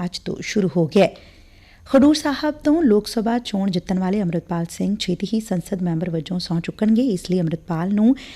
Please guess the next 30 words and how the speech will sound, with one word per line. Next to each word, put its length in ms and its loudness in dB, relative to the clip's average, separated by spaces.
ਭਲਕੇ 360 2
ਪੰਜ 240 0
ਜੁਲਾਈ 260 0
ਤੋਂ 260 -6
ਚਾਰ 360 -4
ਦਿਨ 240 2
ਜਾਂ 240 -2
ਇਸ 120 -4
ਤੋਂ 140 -4
ਘੱਟ 180 -2
ਦੀ 100 -2
ਪੈਰੋਲ 360 0
ਮਿਲੀ 280 2
ਹੈ। 120 4
ਇਹਨਾਂ 300 6
ਚਾਰ 300 -2
ਦਿਨਾਂ 280 -2
ਵਿੱਚ 300 -2
ਉਹ 140 0
ਨਾ 240 0
ਤਾਂ 240 -2
ਰਈਆ 300 0
ਸਥਿਤ 320 -8
ਆਪਣੇ 280 -4
ਘਰ 220 -4
ਆ 160 -4
ਸਕਣਗੇ 480 -2
ਅਤੇ 160 -2
ਨਾ 340 -2
ਹੀ 180 8